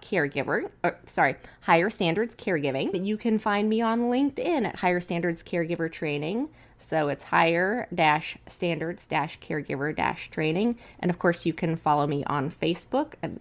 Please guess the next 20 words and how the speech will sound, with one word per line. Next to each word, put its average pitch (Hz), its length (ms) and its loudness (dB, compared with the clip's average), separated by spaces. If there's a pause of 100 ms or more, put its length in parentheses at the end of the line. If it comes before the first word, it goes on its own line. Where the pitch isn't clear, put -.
(100)
and 151 340 -2
that's 143 180 0 (100)
at - 360 6
the - 180 -4
at 160 180 -2
symbol 202 360 -2
Higher 147 340 -2
Standards 156 460 -6
Caregiver 131 440 -4
Training. 69 460 -8 (180)
So - 140 0
there's 180 220 4
a 170 60 4
theme 240 420 6
there. 131 340 0
There's 151 140 -8
a - 40 -10
common 165 340 -4
theme 151 200 -4
there. - 320 -4